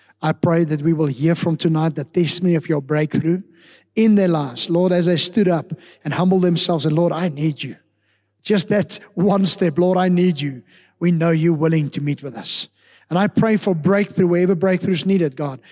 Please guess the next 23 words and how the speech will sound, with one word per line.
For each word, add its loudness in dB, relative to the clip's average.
I -4
thank 0
you 2
for 0
healing. 0
I -2
thank 0
you -2
for 2
miraculous, 2
miraculous 2
provision. 0
In 4
Jesus' 2
name 2
we 4
pray -2
this. -6
And -2
Lord, 2
we 4
thank 0
you. 2